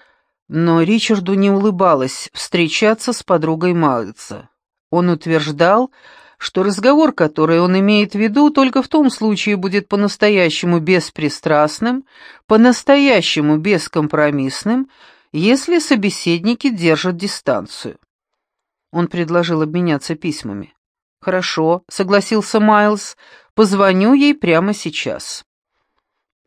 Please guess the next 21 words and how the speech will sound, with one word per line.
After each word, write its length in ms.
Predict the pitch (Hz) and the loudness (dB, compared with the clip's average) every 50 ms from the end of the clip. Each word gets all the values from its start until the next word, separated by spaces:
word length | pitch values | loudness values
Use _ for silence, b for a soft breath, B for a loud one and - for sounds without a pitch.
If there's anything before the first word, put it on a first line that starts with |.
| _ _ _ _ _ _ _ _ _ _ | _ _ _ _ _ _ _ _ _ _
Вскоре 400 | - - - - 339 370 370 359 | -14 -10 -4 0 2 4 4 6
он 140 | 359 311 302 | 6 4 4
принес 420 | - 226 220 233 262 302 302 - | 4 4 4 4 4 4 2 2
весть, 420 | 233 202 208 208 214 202 - - - | 0 0 2 2 0 -2 -4 -8 -10
что 260 | - - - - 156 | -10 -8 -2 -2 -2
Карен 420 | 147 - - 156 180 233 277 262 226 | -2 0 0 0 2 2 2 0 0
горячо 440 | 170 165 151 139 - - - 196 208 | 0 0 0 -2 -2 -2 -4 -2 -2
поддержала 600 | - 269 196 156 147 127 123 127 147 160 185 214 | -2 -4 -2 -2 -2 -2 0 0 0 2 2 0
эту 380 | 202 - 143 139 - 175 175 165 | 0 -2 -4 -4 -4 -4 -6 -6
идею. 400 | 147 135 127 127 117 98 90 - _ _ _ _ _ _ _ _ _ _ _ _ _ _ _ _ _ _ _ - | -6 -6 -6 -6 -6 -8 -10 -14 _ _ _ _ _ _ _ _ _ _ _ _ _ _ _ _ _ _ _ -8
"Она 240 | 156 156 156 147 | -6 -4 -4 -4
попросила 640 | 135 - 147 151 147 139 151 151 - 180 170 151 151 | -4 -6 -8 -6 -4 -4 -4 -4 -4 -4 -4 -4 -4
тебя 360 | 151 - 151 147 143 143 135 | -6 -8 -8 -6 -4 -4 -2
написать 640 | 127 139 131 - 143 - - - 143 131 - - - _ | -4 -4 -8 -8 -10 -8 -6 -4 -4 -4 -6 -8 -16 _
первым", — 500 | - 196 202 160 123 113 110 104 107 104 | -8 -4 -4 -4 -4 -4 -6 -8 -10 -10
сказал 500 | - - - 117 117 123 117 113 107 98 | -12 -10 -10 -8 -8 -6 -6 -6 -6 -8
он, — 220 | 98 95 80 - _ _ _ _ _ _ _ _ _ _ _ _ _ _ | -10 -10 -12 -16 _ _ _ _ _ _ _ _ _ _ _ _ _ _
"и 100 | - 123 | -6 -2
она 240 | 143 143 156 156 156 | -2 0 0 0 -2
хочет 380 | 151 - 170 151 - - 151 147 | -2 -4 -6 -6 -4 -6 -8 -6
знать, 560 | 151 139 147 147 147 185 226 - - - - | -4 -2 0 0 0 0 -2 -4 -8 -18 -20